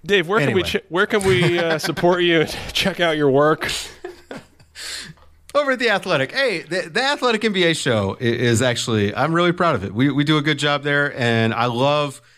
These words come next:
Speaker 2: how diverse the show is. Like, each and every day, something different, and we do the Daily Ding, so we still stay between the lines super heavy. I, I think we're doing a good job. So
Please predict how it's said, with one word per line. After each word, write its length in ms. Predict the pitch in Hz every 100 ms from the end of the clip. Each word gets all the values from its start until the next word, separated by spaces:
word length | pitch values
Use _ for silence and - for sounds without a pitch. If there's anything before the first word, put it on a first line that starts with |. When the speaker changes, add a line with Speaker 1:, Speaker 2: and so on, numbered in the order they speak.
| _
Speaker 2:
how 200 | - 156
diverse 1000 | 123 135 120 92 123 127 101 - - - - _ _
the 80 | -
show 340 | 101 117 95
is. 300 | 87 90 87
Like, 280 | 98 92 -
each 200 | 156 135
and 80 | 135
every 200 | 123 120
day, 380 | 110 107 104 95 _
something 360 | - - 135 120
different, 380 | 110 104 104 107
and 360 | 160 180 180 160
we 400 | 131 120 113 120 - _ -
do 100 | 135
the 80 | 123
Daily 260 | 120 113
Ding, 300 | 101 107 98
so 140 | 92 110
we 80 | 98
still 420 | - 131 113 107
stay 300 | - - 110
between 300 | 101 - 110
the 80 | 98
lines 360 | 98 92 87
super 240 | - 110 98
heavy. 220 | 98 95
I, 220 | 98 101
I 20 |
think 160 | 107 -
we're 80 | 117
doing 180 | 127 117
a 60 |
good 160 | 110 98
job. 260 | 107 90 87
So 280 | 123 98